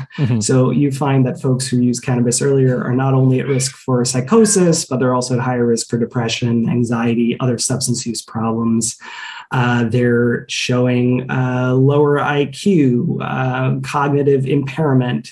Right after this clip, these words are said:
Speaker 2: They are going less far in school. They're acquiring less prestigious jobs. They're winding up in career paths with lower income.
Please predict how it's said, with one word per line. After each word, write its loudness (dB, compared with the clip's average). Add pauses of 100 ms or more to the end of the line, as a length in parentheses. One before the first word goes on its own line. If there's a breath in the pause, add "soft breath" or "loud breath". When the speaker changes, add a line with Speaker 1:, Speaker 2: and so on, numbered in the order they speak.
Speaker 2:
They -2
are 0
going 4
less 0
far -4
in 0
school. 0
They're -2 (160)
acquiring 2
less 0
prestigious -2
jobs. -4
They're -2
winding 0
up 0
in -2
career 0
paths -6
with -8
lower 0
income. 0